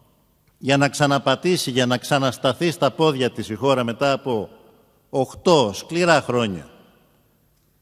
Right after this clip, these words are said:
μνημονίων και οικονομικής καθήλωσης, αλλά για να μπορέσει να τροχοδρομήσει με ταχύτητα και να απογειωθεί.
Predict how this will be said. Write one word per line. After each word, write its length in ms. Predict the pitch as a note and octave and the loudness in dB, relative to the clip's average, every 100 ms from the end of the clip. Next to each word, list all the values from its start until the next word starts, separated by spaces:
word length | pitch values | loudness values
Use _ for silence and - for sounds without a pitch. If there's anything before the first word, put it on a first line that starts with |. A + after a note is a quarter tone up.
| _ | _
μνημονίων 680 | C3+ C3+ B2+ B2+ C#3 C#3 B2 | -4 -2 0 0 0 -2 -2
και 80 | |
οικονομικής 520 | C3 B2+ A#2+ A#2 C3+ - | -4 -2 -4 -2 -4 -4
καθήλωσης, 760 | G#2+ C#3+ B2+ F2+ - - - _ _ _ _ _ _ _ _ _ _ _ _ _ _ _ _ _ _ _ | -4 0 0 -2 -6 -14 -18 _ _ _ _ _ _ _ _ _ _ _ _ _ _ _ _ _ _ _
αλλά 220 | - C3+ | -2 2
για 120 | C#3 C#3 | 2 2
να 120 | C#3 | 2
μπορέσει 480 | C3+ C#3 F3+ F#3+ F3 | 2 4 4 2 0
να 140 | F3 | 0
τροχοδρομήσει 1080 | D#3+ D3 C3 C#3 B2+ C3+ D3+ G#3+ G3+ - E2 - - _ _ _ _ _ - | 2 0 2 2 4 2 4 2 2 -2 -8 -14 -20 _ _ _ _ _ -8
με 200 | B2 B2+ | -4 -2
ταχύτητα 840 | A#2+ G#2 B2+ C#3 D#3+ D3+ G#3 A3 - - _ _ _ _ _ _ _ | -2 -4 -2 -2 -2 -2 -2 -4 -12 -20 _ _ _ _ _ _ _
και 140 | C#3 | -2
να 120 | C3 B2+ | 2 2
απογειωθεί. 640 | A2+ A#2 G#2+ G#2 G2+ C#2 | 2 0 0 -2 -4 -10